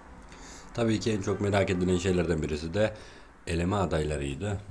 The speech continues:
Özellikle haftanın bu bölümlerinde eleme adayı olan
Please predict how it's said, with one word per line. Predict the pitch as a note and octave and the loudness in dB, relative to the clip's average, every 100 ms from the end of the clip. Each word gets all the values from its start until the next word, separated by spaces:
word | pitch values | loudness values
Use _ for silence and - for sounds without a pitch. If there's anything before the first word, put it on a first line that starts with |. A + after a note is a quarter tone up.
| - | -6
Özellikle | F2 F2+ G2+ G2+ - G2 | -2 0 -2 -4 -2 -2
haftanın | E2+ F2 F2 - F#2+ G2 F#2 | 0 -4 -6 0 2 2 0
bu | G#2+ | 2
bölümlerinde | F#2+ E2+ E2 D#2+ D#2+ D#2+ E2+ | 4 4 4 2 2 2 0
eleme | E2+ E2+ | 0 2
adayı | F2+ D#2+ D#2+ D2+ | 0 2 0 0
olan | C#2+ C#2+ | -2 -4